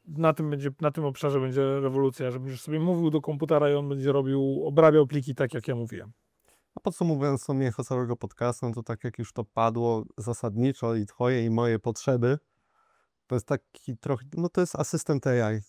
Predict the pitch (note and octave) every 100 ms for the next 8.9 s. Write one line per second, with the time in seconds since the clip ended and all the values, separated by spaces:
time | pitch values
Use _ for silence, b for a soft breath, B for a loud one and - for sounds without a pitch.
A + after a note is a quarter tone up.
0 | _ C3+ B2 C3 C#3+ C3 C3+ B2+ B2+ A#2+
1 | B2+ A#2+ G#2+ - - - A2+ A2 C3 C3+
2 | - B2 A#2 A2+ - - C3+ C3 B2+ -
3 | A#2+ - A#2 A#2 - _ _ _ _ _
4 | C#3+ B2 - A#2+ A2 A#2+ C#3 C3 C#3+ -
5 | B2+ G#2+ _ _ _ _ _ C3+ B2 A#2+
6 | A#2 A2 - A2+ G#2 - _ C3+ B2+ B2
7 | - A#2 A#2+ A2+ A2+ A2+ A2 - A#2+ -
8 | A2 G#2 G#2 G#2+ - _ - A#2+ -